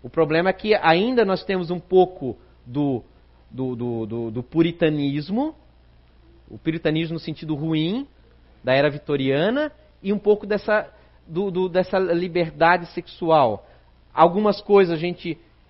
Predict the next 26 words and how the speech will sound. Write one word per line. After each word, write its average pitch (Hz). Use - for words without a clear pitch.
é, 131
é, 123
é, 104
é, -
be-, 170
a 156
gente 180
não, 202
a 156
gente 180
tem 190
receio 196
de 180
conversar, 160
de 170
refletir, 160
de 143
falar 147
sobre 135
isso. 165
E 147
aí 160
acontecem 175
esses -
problemas. 170
Converse. 143